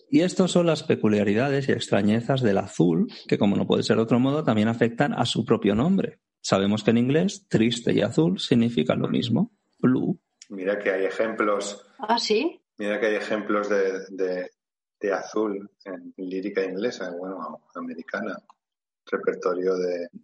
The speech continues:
Speaker 1: Pero, bueno, no sabrá si se refieren a azul o a tristeza.
Speaker 2: Se refieren a tristeza la mayoría de veces.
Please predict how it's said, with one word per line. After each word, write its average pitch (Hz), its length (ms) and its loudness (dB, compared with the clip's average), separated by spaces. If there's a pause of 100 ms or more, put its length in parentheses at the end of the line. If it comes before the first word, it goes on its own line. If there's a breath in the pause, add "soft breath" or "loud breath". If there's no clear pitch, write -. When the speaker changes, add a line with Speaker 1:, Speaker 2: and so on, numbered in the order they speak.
(120)
Speaker 1:
Pero, 131 200 0 (300)
bueno, 127 240 0
no 123 100 0
sabrá 120 300 0
si 127 120 -2
se 117 280 0
refieren 113 500 0
a 117 60 0
azul 117 260 0
o 123 40 0
a 117 80 -2
tristeza. 117 640 -4
Speaker 2:
Se - 180 0
refieren 110 420 0
a 113 100 2
tristeza 104 500 -2
la 92 100 -2
mayoría 92 380 -2
de 90 100 -2
veces. 95 300 -6